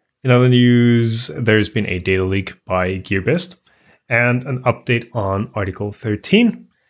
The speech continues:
on whether or not YouTube is gonna get banned. And the big topic of this week's episode, how can you make money with three D printing today? Um, what are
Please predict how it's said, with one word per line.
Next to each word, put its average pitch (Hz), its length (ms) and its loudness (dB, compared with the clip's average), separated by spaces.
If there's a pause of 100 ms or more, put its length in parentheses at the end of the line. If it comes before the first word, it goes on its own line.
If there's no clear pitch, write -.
(200)
on 123 960 0
whether 117 260 0
or 117 60 0
not 117 200 0
YouTube 113 260 0
is 92 100 -2
gonna 92 160 -4
get 92 180 -6
banned. 104 340 -8 (760)
And 160 280 2
the 156 60 2
big 233 220 0
topic 202 500 0
of 175 340 -2
this 160 520 -2
week's 131 380 0 (100)
episode, 131 720 2 (500)
how 220 360 2
can 185 560 2
you 180 160 6
make 139 440 0
money 117 540 0
with 107 460 -2
three 113 240 -4
D 104 100 -2
printing 127 480 0
today? 98 460 -2
Um, 98 400 -4
what 104 500 0
are 131 380 2